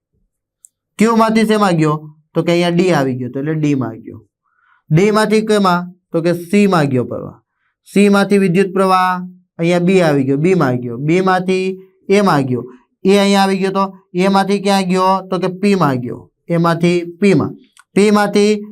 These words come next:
તો કે વાય બ્રશમાં ગયો અને વાય બ્રશમાંથી ફરીથી બેટરીમાં ગયો. જો વિદ્યુત પ્રવાહની દિશા બદલાઈ ગઈ, પહેલા એ થી બી તરફ હતું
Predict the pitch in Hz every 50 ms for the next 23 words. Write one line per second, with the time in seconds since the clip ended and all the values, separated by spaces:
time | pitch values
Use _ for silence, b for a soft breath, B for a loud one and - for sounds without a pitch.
0 | - _ - 175 165 175 151 143 160 175 185 190 180 170 180 190 190 190 190 -
1 | 170 147 127 123 120 120 110 107 - _ _ _ _ _ - 156 143 143 135 127
2 | 143 160 180 202 190 180 190 196 190 - 185 190 180 175 175 170 170 170 170 165
3 | 165 165 165 160 - - _ _ _ _ _ - 156 151 147 147 147 147 131 127
4 | 135 135 135 131 131 131 123 123 117 117 110 113 113 117 110 101 107 - _ _
5 | b b b b b b b 247 262 208 202 202 202 247 262 262 254 254 254 254
6 | 269 262 202 233 233 233 285 277 247 262 277 277 277 254 208 165 147 131 127 -
7 | - _ _ _ - 202 220 240 233 220 226 240 240 240 269 269 226 269 294 285
8 | 285 262 233 226 185 196 190 - 170